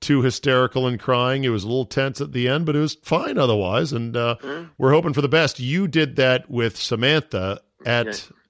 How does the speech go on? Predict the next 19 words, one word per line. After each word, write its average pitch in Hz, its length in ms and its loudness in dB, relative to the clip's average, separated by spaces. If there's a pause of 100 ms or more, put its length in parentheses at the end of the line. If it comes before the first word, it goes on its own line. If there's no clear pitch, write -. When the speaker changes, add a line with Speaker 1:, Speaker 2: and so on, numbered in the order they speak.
Speaker 1:
Wisconsin. 110 880 -4 (600)
Was 120 320 2
there 123 400 2 (200)
anything 147 420 2
dramatic? 135 540 2
Do 131 80 0
you 131 60 6
have 123 80 0
any 131 120 2
advice 120 680 0
now 117 280 2
for 107 300 -2
me 98 420 -2 (960)
going 123 320 2
forward 127 680 4
as 113 180 0
she's 107 280 -4
in 110 180 0
college? - 580 -6